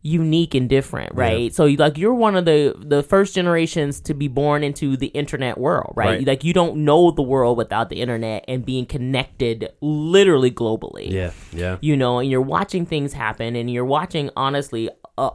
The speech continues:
Speaker 1: our generation and, and the generation before us, this kinda muck everything up.
Speaker 2: <laughs>
Speaker 1: Like, like, what kind of things are,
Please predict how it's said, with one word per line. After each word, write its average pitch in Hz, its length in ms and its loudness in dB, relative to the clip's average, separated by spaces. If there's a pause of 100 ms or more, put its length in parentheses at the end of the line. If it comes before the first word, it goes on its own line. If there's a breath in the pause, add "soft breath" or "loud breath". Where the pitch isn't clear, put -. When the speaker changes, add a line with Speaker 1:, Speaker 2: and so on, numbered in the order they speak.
Speaker 1:
our 123 340 0
generation 139 600 0
and, 123 280 -4
and 131 180 -4
the 120 60 -6
generation 135 540 -4
before 127 360 -2
us, 117 280 -2
this 123 160 -8
kinda 127 240 -4
muck 131 320 -2
everything 117 420 -2
up. 101 220 -2 (240)
Speaker 2:
<laughs> 147 200 0
Speaker 1:
Like, 151 400 4 (200 loud breath)
like, 165 220 2
what 220 240 2
kind 392 160 -2
of 311 100 -2
things 180 720 -2 (500 soft breath)
are, 160 300 4